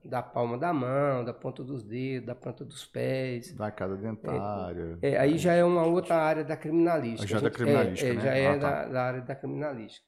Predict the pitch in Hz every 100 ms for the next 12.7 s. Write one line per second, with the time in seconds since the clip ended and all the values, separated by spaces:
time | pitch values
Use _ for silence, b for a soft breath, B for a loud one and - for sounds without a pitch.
0 | _ - 101 85 85 123 - - - 131
1 | 120 120 139 147 127 143 - - 135 170
2 | 208 165 - 143 - 131 123 131 120 202
3 | 117 117 123 - 120 117 - 120 143 131
4 | 120 123 131 127 147 143 139 - 117 120
5 | 147 - 113 120 127 - b b b -
6 | 107 120 113 120 117 - 131 127 117 113
7 | 117 131 113 110 135 120 151 127 131 143
8 | 123 107 104 - b b b b - 117
9 | 160 175 175 151 170 202 208 165 - 180
10 | 185 - 180 - 160 160 165 185 185 208
11 | 170 175 165 165 202 208 120 117 - _
12 | _ _ - 104 87 80